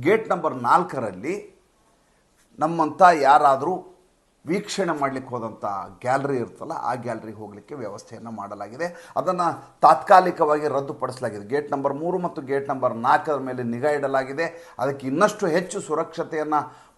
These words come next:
ಮಾಡುವ ಮೂಲಕ ತದನಂತರ ಅದಕ್ಕೆ ಅವಕಾಶ ಮಾಡಿಕೊಡ್ಬೇಕು ಅನ್ನುವಂಥ ನಿಟ್ಟಿನಲ್ಲಿ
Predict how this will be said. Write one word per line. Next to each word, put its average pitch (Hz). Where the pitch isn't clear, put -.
ಮಾಡುವ 156
ಮೂಲಕ 147
ತದನಂತರ 156
ಅದಕ್ಕೆ 139
ಅವಕಾಶ 131
ಮಾಡಿಕೊಡ್ಬೇಕು 120
ಅನ್ನುವಂಥ 117
ನಿಟ್ಟಿನಲ್ಲಿ 120